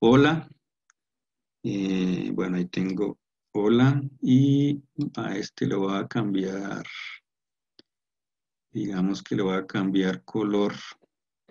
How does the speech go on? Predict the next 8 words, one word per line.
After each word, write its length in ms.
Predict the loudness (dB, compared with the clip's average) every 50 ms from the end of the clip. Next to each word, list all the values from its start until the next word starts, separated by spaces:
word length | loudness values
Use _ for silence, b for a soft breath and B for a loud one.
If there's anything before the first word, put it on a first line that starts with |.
| _ _ _ _ _ _ _ _ _ _ -20 -20 _ _ _ _ _ _ -10
y 500 | -6 -4 -4 -2 -2 -2 -2 -2 -4 -8 _ _ -8
que 160 | -6 -6 -4
sea, 280 | -4 -4 -6 -6 -4 -2
por 160 | -2 0 0
ejemplo, 440 | 2 2 2 0 0 0 2 2 2
un 260 | 2 2 0 -2 -4 -4 -4
amarillo. 720 | -2 0 0 2 2 2 2 2 2 4 4 4 4 4 2 0 -2 -6 -10 -14 _ _ _ _ _ _ _ _ _ _ _ _ _ _ _ _ _ _ _ _ _ _ _ _ _ _ _ _ _ _ _
Digo, 760 | -10 -10 -8 -8 -8 -8 -8 -8 -8 -8 -10 -10 -12 -14